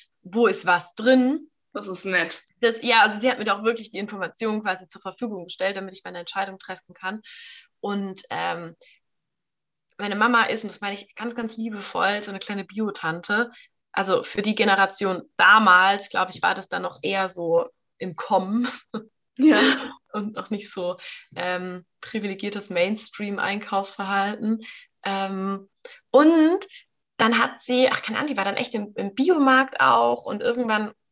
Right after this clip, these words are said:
Speaker 1: gab's bei uns auch, und da haben, da war ich auf jeden Fall noch unter acht Jahren, gab's bei uns zum Beispiel auch schon Tofu-Würste von, von Taifun.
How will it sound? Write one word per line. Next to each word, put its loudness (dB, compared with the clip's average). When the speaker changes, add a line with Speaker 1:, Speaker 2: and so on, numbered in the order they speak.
Speaker 1:
gab's 0
bei 2
uns 0
auch, 2
und -8
da -4
haben, -6
da -12
war -6
ich -8
auf -14
jeden -4
Fall -6
noch -4
unter -4
acht -4
Jahren, -2
gab's -12
bei -4
uns -4
zum -6
Beispiel -4
auch -2
schon -8
Tofu-Würste -4
von, -8
von -10
Taifun. -2